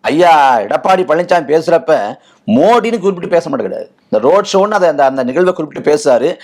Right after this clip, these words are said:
அங்கேருந்து வர்றாங்க, தலைவர்கள் வர்றாங்க, தேசிய தலைவர்கள் போறாங்க அப்படிங்கிறாரு ஒழிய அது நரேந்திர மோடி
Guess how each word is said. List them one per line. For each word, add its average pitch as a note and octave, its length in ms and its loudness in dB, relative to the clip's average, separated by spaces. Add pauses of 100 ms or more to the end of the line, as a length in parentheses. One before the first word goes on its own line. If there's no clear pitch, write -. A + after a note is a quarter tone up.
(240)
அங்கேருந்து F3+ 360 0
வர்றாங்க, F3 540 0 (420)
தலைவர்கள் D#3+ 460 0
வர்றாங்க, D#3+ 320 2
தேசிய E3+ 340 -2
தலைவர்கள் D3+ 400 0
போறாங்க E3+ 220 2
அப்படிங்கிறாரு C#3+ 480 0
ஒழிய C#3+ 300 -4 (200)
அது D3 200 -2
நரேந்திர G#3 560 2
மோடி F3 420 -2